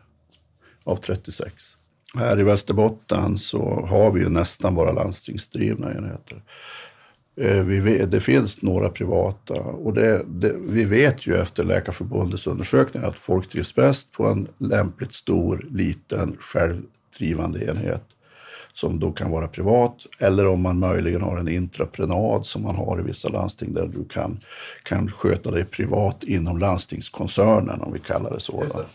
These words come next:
Speaker 1: Och det tror jag, jag tror den möjligheten att styra sin egen verksamhet är oerhört viktig. Tittar vi som det har varit för oss, va, som en landstingsenhet inom landstinget,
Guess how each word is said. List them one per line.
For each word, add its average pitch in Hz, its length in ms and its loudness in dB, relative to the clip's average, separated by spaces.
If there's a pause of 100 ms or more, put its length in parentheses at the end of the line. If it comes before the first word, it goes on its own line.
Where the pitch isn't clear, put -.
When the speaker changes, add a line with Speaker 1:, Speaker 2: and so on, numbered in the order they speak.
(800)
Speaker 1:
Och - 120 2
det 120 140 8
tror 117 240 6
jag, 101 240 8
jag 110 160 2
tror 156 240 6
den 95 320 4
möjligheten 113 760 4
att 92 160 2
styra 95 400 2
sin 90 180 -2
egen 90 240 2
verksamhet 92 500 0
är - 40 -2
oerhört 92 360 -2
viktig. - 500 -8 (840)
Tittar - 320 4
vi 117 120 8
som 104 200 2
det 101 60 6
har 104 80 8
varit 101 300 6
för - 140 0
oss, 156 380 2
va, 87 300 2
som 98 260 0
en 98 140 4
landstingsenhet 104 1080 2
inom 92 360 0
landstinget, 98 760 2